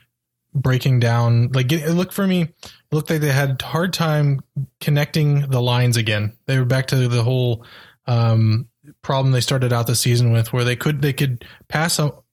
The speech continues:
you know, ver-, uh, horizontally really well, but anytime they tried to go vertically, they'd lo-, they'd turn it over time and time again. Um, but they seemed to, like, you're right, that seemed to correct itself in the second half, but that first half was pretty frustrating.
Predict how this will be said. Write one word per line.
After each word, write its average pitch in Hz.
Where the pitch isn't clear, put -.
you 156
know, 117
ver-, 143
uh, 127
horizontally 165
really 123
well, 113
but 135
anytime 160
they 151
tried 151
to 139
go 127
vertically, 120
they'd 123
lo-, 123
they'd 127
turn 131
it 120
over 107
time 131
and 120
time 123
again. 113
Um, 117
but 135
they 160
seemed 208
to, 156
like, 156
you're 143
right, 123
that 139
seemed 151
to 131
correct 135
itself 127
in 120
the 113
second 117
half, 107
but 123
that 123
first 135
half 123
was 117
pretty 123
frustrating. 127